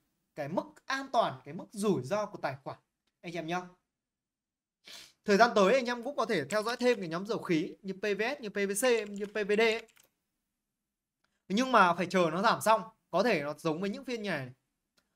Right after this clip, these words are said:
Nó cũng có những phiên nó giảm sàn. Nhưng sau đó nó xây được một cái nền giá tích lũy và nó bắt đầu hướng đi lên. Thì đó là cái quá trình anh chị em có thể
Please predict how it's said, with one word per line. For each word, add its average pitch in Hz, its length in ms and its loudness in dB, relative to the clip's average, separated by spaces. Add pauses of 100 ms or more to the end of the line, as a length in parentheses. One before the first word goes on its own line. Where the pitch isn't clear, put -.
(360)
Nó 190 200 0
cũng 320 140 -2
có 226 140 10
những 269 180 2
phiên 285 160 2
nó 226 100 0
giảm 233 280 6
sàn. 170 300 4 (680)
Nhưng 254 200 -6
sau 285 260 6
đó 202 480 6 (420)
nó 170 260 -4
xây 277 340 6
được 208 160 0
một 160 220 -4
cái 156 100 -6
nền 175 380 0
giá 143 160 -6
tích 247 220 -10
lũy 269 360 -14
và 147 200 -8
nó 139 160 -10
bắt 285 300 -4
đầu 175 240 2
hướng 170 380 -2
đi 285 100 -6
lên. 247 200 -4 (460)
Thì 165 120 -2
đó 165 400 2
là 151 320 -6
cái 139 180 -12
quá 160 240 -2
trình 208 200 -10
anh 165 140 -12
chị 180 80 -10
em 170 140 -12
có 151 160 -6
thể 131 320 -8